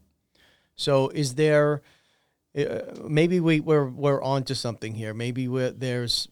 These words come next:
things we can talk about, and, and maybe we can try and,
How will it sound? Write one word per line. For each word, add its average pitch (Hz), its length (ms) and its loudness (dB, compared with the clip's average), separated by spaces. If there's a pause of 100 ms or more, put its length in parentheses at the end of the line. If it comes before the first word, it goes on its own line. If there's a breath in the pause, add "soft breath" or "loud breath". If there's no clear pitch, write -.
things 143 300 0
we 135 100 0
can 127 160 -4
talk 127 280 2
about, 120 400 -2 (140)
and, 123 260 -8
and 123 200 -6
maybe 123 240 -4
we 127 160 -4
can 123 180 -6
try 127 260 0
and, 120 280 -6